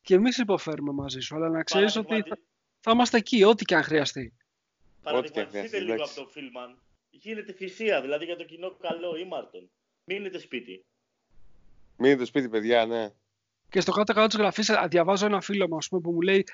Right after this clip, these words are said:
Speaker 1: "Δεν έχει μπάσκετ". Του λέω, "Τι δεν έχει μπάσκετ, ρε βλάκα; Έχει, ξέρω εγώ, δεκαπέντε χιλιάδες παιχνίδια, να κάτσεις να δεις". Άνοιξε EuroLeague T V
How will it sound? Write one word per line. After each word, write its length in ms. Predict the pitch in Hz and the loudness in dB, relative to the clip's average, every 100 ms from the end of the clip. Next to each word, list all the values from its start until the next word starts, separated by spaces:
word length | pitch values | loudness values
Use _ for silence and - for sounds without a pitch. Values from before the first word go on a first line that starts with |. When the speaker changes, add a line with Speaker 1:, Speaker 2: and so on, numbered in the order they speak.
| - | -12
Speaker 1:
"Δεν 180 | 151 208 | 2 4
έχει 180 | 226 196 | 4 4
μπάσκετ". 380 | 196 202 - 170 - _ _ | 4 4 0 -10 -12 _ _
Του 80 | 226 | 0
λέω, 120 | 262 | 2
"Τι 160 | - 285 | 6 6
δεν 140 | 285 | 6
έχει 200 | 220 180 | 6 2
μπάσκετ, 360 | 160 156 151 139 | 2 0 -2 -8
ρε 60 | |
βλάκα; 380 | 139 147 147 139 - - | -4 -2 0 -2 -4 -10
Έχει, 260 | - 233 214 | 0 2 2
ξέρω 200 | 196 214 | 0 2
εγώ, 100 | 214 | 4
δεκαπέντε 340 | 226 220 226 226 | 4 2 2 0
χιλιάδες 300 | 226 226 214 | 4 2 2
παιχνίδια, 380 | 208 226 214 | -4 0 2
να 80 | 185 | 2
κάτσεις 240 | 180 208 202 | 2 0 0
να 120 | 202 | 2
δεις". 180 | 180 151 | 2 4
Άνοιξε 400 | 208 196 170 160 | 4 2 0 0
EuroLeague 420 | 175 165 170 - | 2 2 0 -4
T 40 | 147 | -4
V 120 | 214 | -2